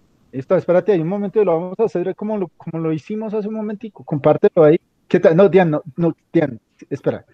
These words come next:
¿Dónde estás? Quieta ahí. Listo, no, no te muevas tú, Diana, de ahí. Entonces, yo ya estoy entrando al portal web de él y me voy a especificaciones técnicas. En especificaciones ahí le vas a colocar, en vez de todo eso, inspección de la maquinaria electrónica industrial.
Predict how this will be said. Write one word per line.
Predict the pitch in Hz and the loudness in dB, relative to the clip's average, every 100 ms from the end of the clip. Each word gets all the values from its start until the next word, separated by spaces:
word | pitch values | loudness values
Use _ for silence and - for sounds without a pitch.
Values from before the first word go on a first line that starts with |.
| _ _ _ | _ _ _
¿Dónde | - 151 151 139 | -2 0 4 2
estás? | - 123 | 2 -2
Quieta | - 156 160 | 0 0 0
ahí. | 120 _ _ _ _ _ 120 | 0 _ _ _ _ _ -16
Listo, | 117 - 101 | -16 -14 -14
no, | 113 139 | -10 -6
no | 156 | -6
te | 170 | -6
muevas | 185 151 151 - | -4 -4 -4 -4
tú, | 170 180 - _ _ - | -4 -4 -6 _ _ -8
Diana, | 156 160 | -4 0
de | 151 | 0
ahí. | 123 113 _ _ _ _ _ _ | -2 -8 _ _ _ _ _ _
Entonces, | 160 160 170 - | 2 4 4 0
yo | 131 151 | -4 2
ya | 180 | 2
estoy | 185 196 | 2 -2
entrando | 196 185 185 175 190 | -2 -2 -4 -2 2
al | 180 165 135 | 2 2 -2
portal | 147 135 - 143 | -6 -6 -2 -4
web | 151 180 | -2 -4
de | 151 180 180 175 | -2 -2 0 -2
él | 185 - | -6 -10
y | 156 | -8
me | 139 | -4
voy | 127 127 147 | -4 -2 -2
a | |
especificaciones | 147 _ 151 135 135 123 - 117 139 147 170 - | -2 _ -6 -6 -8 -12 -10 -10 -6 -8 -8 -2
técnicas. | 175 139 _ - _ _ _ _ _ _ _ _ _ _ - | -2 -2 _ -16 _ _ _ _ _ _ _ _ _ _ -4
En | 143 | -4
especificaciones | 143 156 151 156 160 139 156 185 | 0 0 0 -2 0 0 2 2
ahí | 185 | 4
le | 175 | 4
vas | 175 | 4
a | 196 | 2
colocar, | 196 185 170 151 | 0 2 2 0
en | 170 | -2
vez | 160 175 | 0 2
de | 196 | 2
todo | 202 | 0
eso, | 151 131 | -2 -6
inspección | 175 160 185 170 - 196 | -8 -4 0 -2 0 0
de | 208 | 2
la | 220 | 2
maquinaria | 190 156 147 143 147 | 0 -4 -4 -2 0
electrónica | 170 170 - 143 139 170 | 0 -2 -6 -8 -8 -10
industrial. | 156 131 - 120 107 | -8 -10 -10 -12 -12